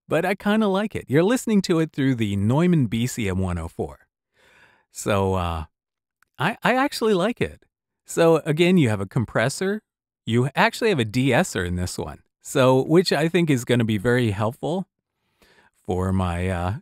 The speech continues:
Neumann B C M one oh four. Uh, let's see. You got filters. Oh, this is actually compressor. So this is a filter to the compressor, filter to the gate.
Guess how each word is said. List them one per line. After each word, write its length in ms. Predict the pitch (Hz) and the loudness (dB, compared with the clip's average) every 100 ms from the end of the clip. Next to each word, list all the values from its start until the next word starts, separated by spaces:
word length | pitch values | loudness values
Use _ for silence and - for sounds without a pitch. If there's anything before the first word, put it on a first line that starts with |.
| - | 2
Neumann 460 | 127 151 165 156 | 6 8 8 6
B 160 | 147 147 | 6 4
C 240 | 156 127 | 2 2
M 120 | 113 123 | 2 4
one 160 | 110 | 4
oh 100 | 101 | 2
four. 440 | 110 117 95 165 170 _ 113 _ _ _ _ _ _ _ - | 0 0 0 0 -4 _ -20 _ _ _ _ _ _ _ -10
Uh, 460 | 87 87 87 90 90 | -4 -2 -2 -2 -4
let's 180 | 92 - | -6 -8
see. 340 | 98 82 87 _ - | -6 -6 -10 _ -6
You 100 | 104 | 0
got 180 | 101 92 | 0 -2
filters. 600 | - 156 190 208 214 - | -2 -2 2 2 0 0
Oh, 140 | 139 160 | 0 2
this 200 | 247 247 | 2 0
is 80 | 185 | 0
actually 420 | 170 - 147 117 | 0 0 -4 -4
compressor. 680 | - 104 - 135 135 90 78 | -4 -6 -4 -4 -4 -6 -6
So 220 | - 139 | -4 -2
this 240 | 208 220 | -2 -2
is 220 | 190 170 | -4 -2
a 180 | 127 104 | -2 -2
filter 400 | - 143 151 131 | -2 -4 -2 -2
to 140 | 120 110 | -2 -2
the 100 | 98 | -2
compressor, 540 | - 101 135 139 147 | -6 -6 -4 -2 -4
filter 420 | 143 135 139 127 | -4 -4 -4 -4
to 200 | 113 113 | -4 -6
the 180 | 87 87 | -6 -12
gate. 640 | 82 - 127 185 220 - | -14 -6 -4 -4 -6 -10